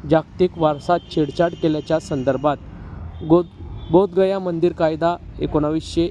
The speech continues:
एकोणपन्नास रद्द करणेबाबत जिल्हाधिकारी आयुष प्रसाद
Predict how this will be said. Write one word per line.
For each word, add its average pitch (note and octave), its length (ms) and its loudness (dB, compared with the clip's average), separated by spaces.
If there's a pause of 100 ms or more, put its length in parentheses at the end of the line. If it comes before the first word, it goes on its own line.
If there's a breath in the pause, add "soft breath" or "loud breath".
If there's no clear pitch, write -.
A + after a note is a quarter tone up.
एकोणपन्नास D3+ 800 -2 (240)
रद्द C#3+ 240 2
करणेबाबत D3 640 0 (680)
जिल्हाधिकारी E3+ 680 2
आयुष C#3 220 0
प्रसाद - 440 0